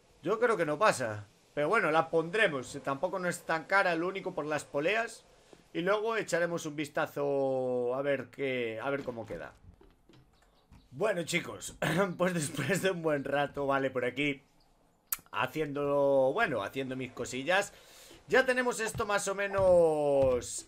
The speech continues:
en proyecto, eh, lo que viene siendo mi idea, ¿vale? Lo que viene siendo mi idea de esta parte de aquí. Ahora aquí nos faltaría otro... Dentro de este local, ¿vale? Nos faltaría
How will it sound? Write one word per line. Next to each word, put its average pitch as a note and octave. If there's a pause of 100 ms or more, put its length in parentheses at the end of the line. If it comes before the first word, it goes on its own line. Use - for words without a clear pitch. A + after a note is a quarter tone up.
(120)
en F3+
proyecto, D#3+
eh, A#2+
lo B2
que B2+
viene D#3
siendo D3
mi B2+
idea, D#3
¿vale? G#3+ (840)
Lo G#2
que A#2
viene B2+
siendo D3
mi D#3+
idea E3
de F#3+
esta D3
parte C3+
de A2+
aquí. A2
Ahora A#3
aquí G#3+ (580)
nos D#3
faltaría F#3
otro... F#3+
Dentro F#3+
de A3
este G#3+
local, D3+
¿vale? F3
Nos D#3
faltaría C#3